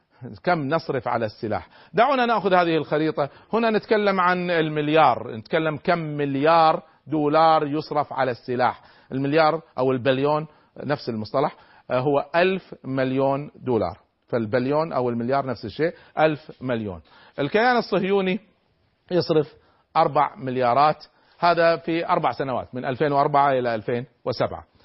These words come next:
كوريا الجنوبية أربع مليارات، فنزويلا خمس مليارات. نأخذ الدول العربية الأخرى. سوريا لما تصرف خمس مليارات على السلاح،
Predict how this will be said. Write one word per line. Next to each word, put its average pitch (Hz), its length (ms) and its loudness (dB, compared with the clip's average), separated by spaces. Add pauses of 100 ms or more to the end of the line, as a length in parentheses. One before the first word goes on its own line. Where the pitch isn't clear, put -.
(280)
كوريا 220 300 4
الجنوبية 143 680 0
أربع 143 260 0
مليارات، 120 520 0 (300)
فنزويلا 165 680 0 (340)
خمس 156 300 -4
مليارات. 123 540 -2 (500)
نأخذ 170 340 0
الدول 156 320 2
العربية 139 460 0
الأخرى. 147 380 -4 (1120)
سوريا 330 440 4
لما 220 180 2
تصرف 233 340 0
خمس - 440 -2
مليارات 196 920 4 (560)
على 190 280 2
السلاح، 170 800 0